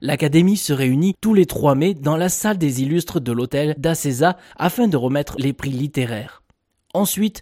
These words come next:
une messe est célébrée dans la basilique Notre-Dame-l'Adorade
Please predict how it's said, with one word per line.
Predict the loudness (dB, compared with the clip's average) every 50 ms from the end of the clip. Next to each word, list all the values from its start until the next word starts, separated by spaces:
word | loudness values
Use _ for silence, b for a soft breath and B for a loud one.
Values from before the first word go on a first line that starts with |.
| -12
une | -6 -2 0 2 4 4
messe | 4 2 2 0 0
est | -4
célébrée | -4 -2 -2 0 0 0 0 2 0 0
dans | 0 0
la | -2 -4 -2
basilique | -2 -2 -2 -2 -2 -4 -4 -4 -6 -6 -4
Notre-Dame-l'Adorade | -4 -2 -2 -2 -4 -2 2 2 2 2 2 0 0 0 0 -2 -2 -4 -8 -10 -12 -16 -20